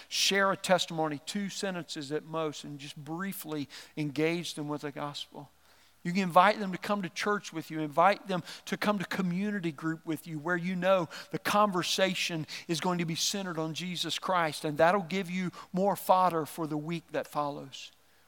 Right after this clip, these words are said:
where you can bring the things of Christ up without it being as uncomfortable for you or for them maybe, because that's what you commonly experience together in those environments. Friends, all we're trying to do is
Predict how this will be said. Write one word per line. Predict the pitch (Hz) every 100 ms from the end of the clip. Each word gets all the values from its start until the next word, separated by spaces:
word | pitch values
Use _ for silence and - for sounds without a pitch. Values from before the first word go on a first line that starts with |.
| -
where | 180
you | 196
can | 202 170
bring | 170 226
the | 214 190
things | 208 202 160
of | 160
Christ | - 202 185 170 -
up | 190 170 -
without | 165 165 170
it | 180 170
being | 190 175
as | 156
uncomfortable | 180 165 190 180 156 151 147
for | 156
you | 156 202 190
or | 196
for | -
them | 147 143 135
maybe, | 139 135 135 - - - _
because | 160 180 139
that's | 165 160
what | 170 175 170
you | 165 156 - - -
commonly | - 196 185 165 160
experience | 151 - - 175 165 160 -
together | 151 156 151 143
in | 147 147
those | 147 139
environments. | 139 143 143 143 156 - - - _ - - -
Friends, | 208 196
all | 202 226
we're | 196
trying | 214 196
to | 170
do | 156 208 170
is | 143 -